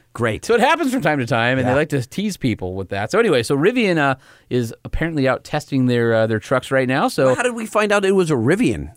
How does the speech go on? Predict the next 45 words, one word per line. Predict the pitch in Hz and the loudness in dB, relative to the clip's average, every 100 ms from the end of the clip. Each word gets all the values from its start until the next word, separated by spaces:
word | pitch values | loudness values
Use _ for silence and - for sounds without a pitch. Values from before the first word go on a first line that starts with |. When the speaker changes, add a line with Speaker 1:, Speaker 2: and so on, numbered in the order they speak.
| - | -2
Speaker 2:
Uh, | 135 151 | 2 2
just | 143 147 | 0 0
Speaker 1:
It | 147 | 2
obviously | 151 143 151 | 0 0 -2
did, | 139 | 0
Speaker 2:
peop-, | 131 131 | 0 0
Speaker 1:
the, | 127 | -2
the, | 120 - | -8 -8
Speaker 2:
yeah, | 151 | -6
Speaker 1:
the | |
Speaker 2:
people | 165 143 | -2 0
Speaker 1:
gag | 156 160 | 2 2
Speaker 2:
talking. | 160 | 2
Speaker 1:
didn't | 143 143 | 0 2
work. | 247 - - - | 2 0 -10 -18
Speaker 2:
The | - _ _ - | -20 _ _ -8
people | 117 113 | -4 -4
talking. | 131 202 226 120 123 | -2 -4 -2 -6 -2
I | 107 | -2
Speaker 1:
Yeah. | 110 | -2
Speaker 2:
mean, | 113 113 | -2 -2
you | 117 | -2
know, | 107 151 - | -4 -6 -6
Detroit's, | 123 - 151 - - | -8 -2 -4 -4 -4
uh, | 143 143 135 _ _ _ | 0 0 -2 _ _ _
talking, | 170 190 185 - _ | -2 -2 -4 -6 _
talkative | - 240 262 220 | -4 -2 0 0
town, | 185 120 98 | -2 -2 -4
I | 95 | -4
would | 107 | -6
Speaker 1:
Okay. | 123 131 170 - | -4 -4 -6 -10
Speaker 2:
say. | 127 | -8
Speaker 1:
Mm. | 165 _ - | -8 _ -2
Speaker 2:
Uh, | 139 151 - | 2 2 2
and | 165 | 0
then | 175 | 0
also | 165 226 269 185 | 0 -2 -2 -6
some | 190 | -6
spy | - - 320 | -6 -4 -4
photos | - 175 131 | -2 0 -2
came | - 131 127 | -2 -2 0
out | 135 139 | 0 -2
of | 117 | -2
the | 120 120 120 | 0 0 -2
possibly | - 247 277 220 160 160 156 156 151 | -2 -2 -2 -2 0 2 2 2 -2